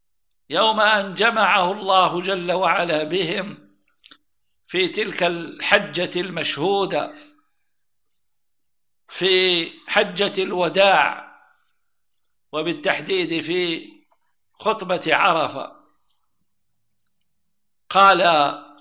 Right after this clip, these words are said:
مخاطباً هؤلاء الصحابة الكرام:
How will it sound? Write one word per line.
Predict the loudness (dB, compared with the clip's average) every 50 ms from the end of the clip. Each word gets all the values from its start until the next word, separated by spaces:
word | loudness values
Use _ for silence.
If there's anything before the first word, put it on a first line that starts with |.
| _ _ _ _ _ _ _ _ _ _ _ _ _ _ _ _ _ _ _ _ _ _ _ -8
مخاطباً | -6 -2 0 4 6 6 6 6 4 2 -2 -4 -2 -2 -2 -2 -4 -10 -16 -20 -20 -20 _ _ _ _ _ _ -12 -4
هؤلاء | -2 0 0 0 0 -2 -2 0 0 0 0 -2
الصحابة | -2 0 0 0 0 -2 0 2 0 0 0 -2 -4
الكرام: | -10 -10 -10 -8 -6 -4 -4 -4 -4 -4 -8 -10 -18 -20 _